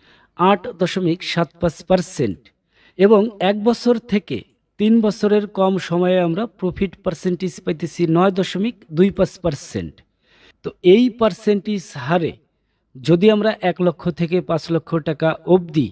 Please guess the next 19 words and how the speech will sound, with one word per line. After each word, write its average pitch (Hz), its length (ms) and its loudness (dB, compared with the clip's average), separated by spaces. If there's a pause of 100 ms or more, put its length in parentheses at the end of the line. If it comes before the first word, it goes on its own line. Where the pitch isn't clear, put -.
(440)
এককালীন 202 640 2 (200)
মেয়াদে 165 400 0 (120)
জমা 170 280 0
রাখি, 170 200 -6 (100)
তাহলে 160 280 -2
প্রতি 202 460 0 (160)
মাসে 175 320 0
আমাদের 190 340 0
কত 175 200 -8 (140)
টাকা 175 160 -4 (180)
প্রফিট 202 420 0 (120)
বা 185 160 2
মুনাফা 170 380 0 (160)
আসবে, 160 280 0 (880)
এই 156 160 2 (100)
হিসাবটি 220 500 0
বোঝার 180 420 2 (100)
জন্য 175 200 0
আমরা 165 380 -4